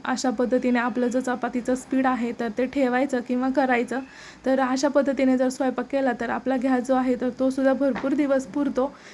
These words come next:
आणि छान असा स्वयंपाकसुद्धा होतो, वेळसुद्धा जात नाही. कमी वेळात आणि कमी गॅसमध्ये तुम्ही अशा पद्धतीने स्वयंपाक जो आहे तर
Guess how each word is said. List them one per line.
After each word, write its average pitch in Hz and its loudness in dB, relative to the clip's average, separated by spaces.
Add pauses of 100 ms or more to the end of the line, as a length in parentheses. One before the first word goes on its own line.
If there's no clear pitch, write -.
(180)
आणि 247 4
छान 311 0
असा 294 -2
स्वयंपाकसुद्धा 285 0
होतो, 277 2
वेळसुद्धा 262 2
जात 269 0
नाही. 262 0 (320)
कमी 294 2
वेळात 294 2
आणि 269 2
कमी 277 0
गॅसमध्ये 262 0
तुम्ही 247 -2
अशा 262 -2
पद्धतीने 247 -2
स्वयंपाक 262 0
जो 302 0
आहे 262 2
तर 254 0